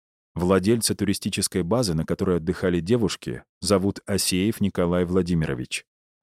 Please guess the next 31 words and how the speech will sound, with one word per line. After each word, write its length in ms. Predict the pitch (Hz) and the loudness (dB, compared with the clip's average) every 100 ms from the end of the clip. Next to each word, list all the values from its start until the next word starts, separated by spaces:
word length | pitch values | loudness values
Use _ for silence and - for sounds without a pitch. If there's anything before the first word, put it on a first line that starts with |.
| 98 | 0
У 40 | |
меня 300 | 98 98 110 | 2 4 2
к 120 | 117 | 0
нему 200 | 113 104 | 2 4
есть 380 | 107 92 98 - | 4 2 0 0
несколько 480 | 95 95 - 92 90 | 0 2 0 -2 0
вопросов, 680 | 87 - 123 131 - 76 - _ | 0 0 0 0 0 -4 -10 _
но 100 | 95 | 2
не 160 | 92 | 2
так 300 | 92 123 - | 0 -4 -2
много 260 | 98 104 101 | 0 2 2
возможностей 720 | 90 85 92 95 90 87 - | 2 2 2 2 0 -2 -2
для 220 | 90 90 | -2 0
встречи». 640 | 90 - 110 98 - 62 57 _ _ _ _ _ _ _ | -2 -2 2 2 0 -4 -6 _ _ _ _ _ _ _
«Помогу», — 580 | 107 98 95 85 78 62 _ _ - | 2 6 4 4 -2 -4 _ _ -2
кратко 380 | 92 87 - 85 | 2 2 2 -2
ответил 420 | - 85 82 76 | 0 -2 0 -2
Уланов. 540 | 92 85 76 73 - - _ _ _ - | 0 2 2 0 -4 -16 _ _ _ -4
«Пришлите 520 | 107 113 135 131 110 | 0 0 0 0 2
вопросы, 640 | 107 101 131 117 78 62 - - | 2 2 0 0 -2 -6 -10 0
мои 220 | 95 98 | 2 4
люди 260 | 104 98 92 | 4 2 0
с 100 | - | 2
ним 140 | 90 | 0
встретятся». 760 | - - 87 65 60 - 58 - _ _ _ _ | 0 -2 -2 -2 -2 -2 -4 -10 _ _ _ _
«Спасибо. 640 | - - 85 - 80 69 - _ _ _ _ _ _ _ | -10 0 2 2 0 -4 -8 _ _ _ _ _ _ _
Пойдемте 460 | 98 117 156 127 90 | 2 4 4 2 -2
теперь 320 | 92 90 85 | -2 -2 0
к 80 | 82 | 0
Зое, 300 | 98 98 76 | 2 2 0
Максим. 520 | 67 - - 60 | -2 -4 -4 -4